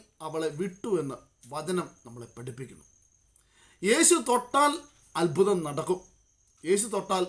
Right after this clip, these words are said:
വിടുതൽ സംഭവിക്കും. എന്നെ ശ്രവിക്കുന്ന പ്രിയ സഹോദര, സഹോദരി, കുഞ്ഞേ, യേശുവിൻ്റെ സാന്നിധ്യം നിൻ്റെ ഭവനത്തിലുണ്ടെങ്കിൽ, യേശുവിൻ്റെ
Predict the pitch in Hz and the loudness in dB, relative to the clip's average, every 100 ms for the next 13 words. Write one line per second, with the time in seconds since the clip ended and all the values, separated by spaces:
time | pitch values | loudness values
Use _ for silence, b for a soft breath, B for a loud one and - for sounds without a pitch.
0 | - 139 147 160 180 156 135 135 143 135 | -4 -12 -4 0 2 2 -2 -6 -6 -8
1 | - - - _ _ _ _ _ _ _ | -10 -14 -20 _ _ _ _ _ _ _
2 | _ - 220 269 254 254 269 262 254 - | _ -6 -2 0 0 0 2 4 2 -2
3 | - _ _ _ - 226 226 208 214 214 | -18 _ _ _ -4 2 4 4 4 4
4 | 220 196 - - - - 180 202 196 190 | 6 4 0 -20 -12 -4 0 2 2 0
5 | - _ - 160 170 - - - _ _ | -6 _ -12 -4 -4 -4 -12 -18 _ _
6 | b b b b 175 262 320 - 320 330 | b b b b 4 6 8 6 6 2
7 | 302 - 254 240 269 254 214 277 254 - | 0 2 4 4 4 4 2 2 0 -8
8 | - 208 226 214 202 240 262 254 202 196 | -10 0 2 4 4 4 4 2 2 4
9 | 185 175 - - _ _ _ _ b b | 4 2 -2 -20 _ _ _ _ b b
10 | b b 233 - 311 285 285 | b b 4 4 4 0 -2